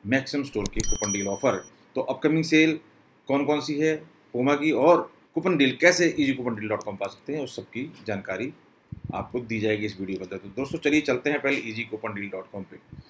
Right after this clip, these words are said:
तो ईजी कूपन डील डॉट कॉम पे आप दोस्तों जैसे ही आते हैं, आपको सिंपल करना होता है स्टोर नेम से सर्च। अगर आप पॉपुलर स्टोर में देख रहे हैं, पॉपुलर स्टोर में अगर स्टोर आपका मिलता है तो well and good, otherwise आप स्टोर को करें सर्च।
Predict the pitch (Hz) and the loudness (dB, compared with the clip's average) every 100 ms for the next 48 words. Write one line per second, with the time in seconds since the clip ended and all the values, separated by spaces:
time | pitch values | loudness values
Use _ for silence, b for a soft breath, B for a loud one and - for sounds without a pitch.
0 | B B - 120 143 170 175 165 160 147 | B B -4 0 2 2 2 2 4 4
1 | 135 127 - 143 120 104 110 104 117 123 | 4 2 2 0 0 0 -2 -4 -8 -4
2 | 117 117 139 127 113 135 143 147 - - | -4 0 2 2 2 -6 -8 -10 -14 -8
3 | 98 - 113 113 - _ _ _ _ _ | -8 -4 -4 -4 -12 _ _ _ _ _
4 | _ _ _ _ _ _ _ _ _ _ | _ _ _ _ _ _ _ _ _ _
5 | 165 165 175 165 135 156 143 139 135 - | -2 4 2 4 4 4 4 4 2 2
6 | 123 117 107 113 113 127 - - - 101 | -2 -2 -4 -4 -2 -4 -6 -16 -12 -2
7 | 113 113 - 110 120 117 117 120 113 123 | 0 0 -2 -4 -4 -4 -4 -2 -4 -2
8 | 127 123 107 110 110 113 117 117 107 - | -4 -4 -6 -6 -2 -2 -2 -6 -10 -10
9 | 107 107 - 104 104 107 104 98 113 113 | -8 -6 -2 -2 -2 -6 -10 -4 -2 -2
10 | 120 - - _ 98 107 117 123 143 - | -4 -10 -20 _ -4 -2 0 0 -2 -2
11 | 107 107 110 110 107 107 - 120 117 107 | -2 0 0 0 -2 -6 -8 -6 -4 -4
12 | 107 107 104 107 113 123 | -4 -4 -6 -2 -2 -2